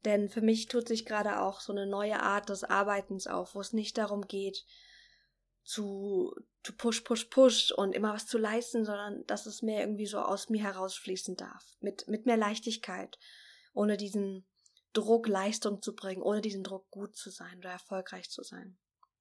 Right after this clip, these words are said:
Und vielleicht erlebst du ähnliche,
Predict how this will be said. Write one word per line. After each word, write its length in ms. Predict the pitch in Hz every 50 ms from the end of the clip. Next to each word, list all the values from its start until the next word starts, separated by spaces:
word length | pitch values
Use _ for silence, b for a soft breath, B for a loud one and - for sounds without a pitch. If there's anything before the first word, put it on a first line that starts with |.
| _ _ - -
Und 120 | - 220 220
vielleicht 520 | - 226 233 247 277 - - - - - -
erlebst 440 | - 214 214 220 233 226 233 - -
du 180 | 220 214 208 - -
ähnliche, 680 | - 214 214 214 208 202 - - - 185 180 185 180